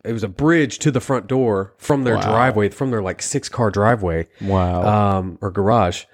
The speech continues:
Speaker 1: And there's a creek running through, and you can see it through basically, uh, each window of the house.
Speaker 2: Man.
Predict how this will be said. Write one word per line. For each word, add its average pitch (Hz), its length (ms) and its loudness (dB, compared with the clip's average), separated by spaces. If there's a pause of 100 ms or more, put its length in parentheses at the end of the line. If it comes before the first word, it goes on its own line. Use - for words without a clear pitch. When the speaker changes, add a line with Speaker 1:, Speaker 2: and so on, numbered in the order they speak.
(220)
Speaker 1:
And 101 100 -6
there's 90 120 -2
a 82 60 -6
creek - 400 0
running 113 240 0
through, 120 240 2
and 104 100 0
you 104 80 0
can 101 140 -2
see 117 260 0
it - 140 -2
through 104 280 -2 (120)
basically, 110 640 0 (380)
uh, 101 200 2
each 113 300 -2
window 110 280 2
of 87 80 -2
the 90 80 -2
house. 110 600 0
Speaker 2:
Man. 92 580 0